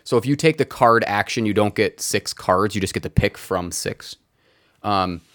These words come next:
if those happen to, like, not be working for what you're doing,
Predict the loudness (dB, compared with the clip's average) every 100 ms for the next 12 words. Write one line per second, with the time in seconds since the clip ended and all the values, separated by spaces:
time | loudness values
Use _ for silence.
0 | -20 -20 -20 _ -2 0 4 4 4 2
1 | 2 0 2 2 2 0 0 2 0 _
2 | _ _ -14 -8 -4 0 0 0 0 2
3 | 4 4 2 0 2 2 0 -4